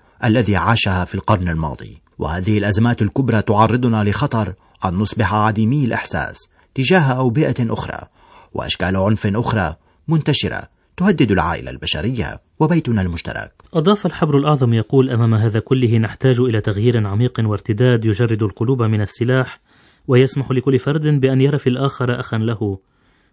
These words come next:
Speaker 2: ونحن الأجداد والمسنون لدينا مسؤولية كبيرة أن نعلم نساء ورجال عصرنا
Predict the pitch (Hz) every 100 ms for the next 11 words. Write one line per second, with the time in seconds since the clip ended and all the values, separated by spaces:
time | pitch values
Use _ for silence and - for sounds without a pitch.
0 | - 117 117 120 113 123 110 110 98 110
1 | 113 107 107 - 110 127 135 120 - _
2 | _ 135 143 185 170 151 139 127 143 123
3 | 113 110 107 104 101 104 - _ _ _
4 | _ _ 127 117 107 131 120 113 110 131
5 | 123 110 107 117 113 107 117 120 113 110